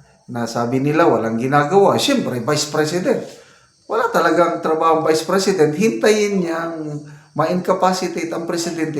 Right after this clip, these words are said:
bago siya magtrabaho. O bakit mas mataas pa rin ang rating niya? O, gumising kayo. Lalo na si P R R D. Yung survey ng, ah, Pulse Asia,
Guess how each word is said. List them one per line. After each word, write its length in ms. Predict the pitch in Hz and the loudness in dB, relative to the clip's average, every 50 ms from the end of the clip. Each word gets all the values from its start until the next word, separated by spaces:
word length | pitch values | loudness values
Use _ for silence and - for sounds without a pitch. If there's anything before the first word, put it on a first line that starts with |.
| 127 - | -2 0
bago 240 | 254 254 - - | 0 0 0 -2
siya 160 | 180 - 175 151 | -4 -2 -2 0
magtrabaho. 800 | 139 135 127 - - 139 147 - 214 202 147 104 - - - - - _ _ _ _ _ _ _ - | 0 0 -2 -4 -4 -4 -2 -2 -2 -2 -2 -4 -8 -12 -14 -18 -20 _ _ _ _ _ _ _ -6
O 160 | 110 107 98 | -4 -2 2
bakit 580 | 131 135 135 135 147 139 - - - - - - - | 2 2 2 2 -2 -4 -4 -6 -12 -18 -18 -14 -8
mas 180 | 131 139 131 - 135 | -6 -6 -4 -2 0
mataas 400 | 135 135 127 147 139 135 - - | 0 0 0 0 -2 -2 -2 -2
pa 160 | - 135 135 | -2 0 2
rin 160 | 135 131 131 | 2 2 0
ang 100 | 131 131 | -2 -2
rating 460 | 127 135 139 143 143 143 139 131 110 95 | -2 -2 -2 -2 -2 -4 -6 -6 -6 -6
niya? 100 | 87 - - - _ _ _ _ _ _ _ _ - - | -8 -12 -18 -20 _ _ _ _ _ _ _ _ -20 -18
O, 560 | 85 90 92 98 107 110 117 117 117 117 - - - - - - - - - - | -16 -14 -12 -10 -6 -4 -4 -4 -4 -6 -10 -16 -20 -20 -20 -20 -20 -20 -8 -2
gumising 480 | 123 131 143 165 170 170 165 151 131 | 0 0 2 4 2 2 2 2 0
kayo. 460 | 117 131 135 147 156 143 110 113 117 | 2 4 6 6 6 4 4 2 2
Lalo 340 | 127 156 185 196 190 170 160 156 | 4 4 4 4 4 2 2 2
na 80 | 160 156 | 2 0
si 160 | 147 160 151 | -2 -2 -6
P 160 | 147 - 147 | -4 -2 -2
R 160 | 143 131 131 135 | -2 -2 -2 -2
R 140 | 143 139 143 | -4 -2 -2
D. 320 | 196 208 180 - - - - - - - - _ _ _ - 127 | -2 -2 -4 -4 -8 -12 -18 -20 -20 -20 -20 _ _ _ -6 -4
Yung 160 | 127 135 131 | -2 -2 -2
survey 480 | 131 - 156 151 147 143 139 156 156 156 | 2 4 4 4 4 2 2 2 2 4
ng, 240 | 156 151 151 151 151 147 | 2 2 2 0 0 2
ah, 760 | 147 147 147 147 147 147 143 143 143 139 139 139 135 135 131 | 2 4 4 6 4 4 4 4 2 2 0 0 -2 -2 -2
Pulse 320 | - 147 151 147 147 147 - | 0 0 0 2 0 0 0
Asia, 480 | 226 226 - - 127 117 104 98 - | 0 0 0 0 0 0 0 -2 -6